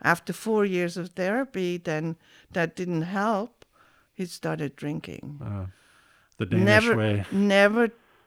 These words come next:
Speaker 1: during the day. He would come in. Uh, he was very prompt every night with the same bus. He went, came from San Francisco, twenty after six. Ten minutes, he was changing his three-piece suit or whatever,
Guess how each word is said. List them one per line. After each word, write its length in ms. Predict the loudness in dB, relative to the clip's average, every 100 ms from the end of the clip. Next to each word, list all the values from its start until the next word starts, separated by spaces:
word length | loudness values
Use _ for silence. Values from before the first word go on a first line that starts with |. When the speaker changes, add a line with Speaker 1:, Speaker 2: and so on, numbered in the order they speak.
| -6
Speaker 1:
during 380 | 0 2 2 0
the 120 | -2
day. 500 | -2 0 0 0 -2
He 160 | -2
would 200 | -2 -4
come 260 | -4 0 0
in. 320 | 2 0 -2 -6 _ _ -16
Uh, 120 | -14 -10
he 180 | -6 -2
was 160 | -2 -2
very 340 | 0 0 0
prompt 540 | -4 -2 0 0 0 -2
every 320 | -4 -2 -2
night 420 | 0 0 -2 -6
with 200 | -10 -8
the 80 | -10
same 340 | -6 -4 -2
bus. 400 | -2 -4 -4 -8
He 140 | -10 -10 _ _ -10
went, 340 | -6 -4 -6
came 240 | -10 -8 -8
from 200 | -8 -10
San 260 | -8 -10 -8
Francisco, 760 | -12 -14 -16 -16 -10 -10 -10 -14 _ -20 -20 -20 _
twenty 340 | -4 -2 0 -2
after 300 | -2 -6 -12
six. 580 | -8 -6 -6 -8 -20 -20 _ _ _ _ -10
Ten 260 | -4 -2
minutes, 440 | 0 0 0 -2 -8
he 160 | -6
was 480 | -4 -4 -6 -12 -20 _ _ _
changing 480 | -4 -2 0 0 -2
his 300 | -2 -6 -12 -12
three-piece 560 | -4 -4 -4 -8 -8
suit 380 | -8 -6 -6 -6
or 40 | -6
whatever, 580 | -4 -4 -4 -4 -6